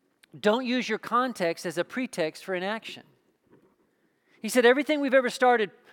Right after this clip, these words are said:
poorly in the sense of being small is, everything we've ever started, we've started poorly in the sense of being small and incomplete. When God told us to do something, we never waited for better times. We began with whatever we had,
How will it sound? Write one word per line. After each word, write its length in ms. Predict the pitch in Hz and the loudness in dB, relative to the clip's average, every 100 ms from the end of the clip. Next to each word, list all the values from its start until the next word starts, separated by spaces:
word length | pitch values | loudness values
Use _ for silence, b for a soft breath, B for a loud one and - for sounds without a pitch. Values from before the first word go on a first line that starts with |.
| b | b
poorly 420 | - 269 269 208 196 | -4 0 0 0 -2
in 80 | |
the 80 | 196 | -4
sense 220 | - 240 | -6 -8
of 100 | 220 | -6
being 160 | 196 208 | -6 -6
small 300 | - 220 247 | -8 -2 0
is, 280 | 226 190 - B B - | 0 -2 -6 B B -2
everything 380 | 240 285 302 262 | 0 0 -2 0
we've 140 | 233 | 2
ever 160 | 233 226 | 0 0
started, 340 | 240 233 202 | 2 2 2
we've 160 | 190 - | -4 -2
started 320 | 226 208 160 | -2 -2 -6
poorly 400 | 220 220 175 156 | -4 -2 -2 -4
in 80 | 175 | -6
the 60 | |
sense 220 | - 220 | -8 -8
of 80 | 196 | -8
being 160 | 190 180 | -8 -10
small 380 | - 214 208 196 | -4 0 0 0
and 100 | 185 | -8
incomplete. 720 | 180 170 - 170 127 - - _ _ _ _ _ _ _ _ | -12 -16 -12 -10 -12 -18 -20 _ _ _ _ _ _ _ _
When 160 | 190 170 | -12 2
God 240 | 220 240 | 4 4
told 240 | - 247 226 | 2 -2 -2
us 80 | |
to 100 | - | -8
do 160 | 156 226 | -6 -6
something, 340 | - 254 277 | -4 -4 -4
we 100 | 220 | -6
never 200 | 196 208 | -2 -2
waited 320 | 196 202 226 196 | 0 -2 -2 -8
for 80 | |
better 240 | 175 202 196 | 0 0 0
times. 460 | 202 214 240 233 | -2 -2 -4 -8
We 160 | 180 170 | -10 -10
began 360 | 143 185 220 226 | -6 -4 -4 -4
with 140 | 190 | -4
whatever 240 | 196 196 | -2 -2
we 140 | 175 165 | -2 -4
had, 400 | 196 220 240 | 0 2 0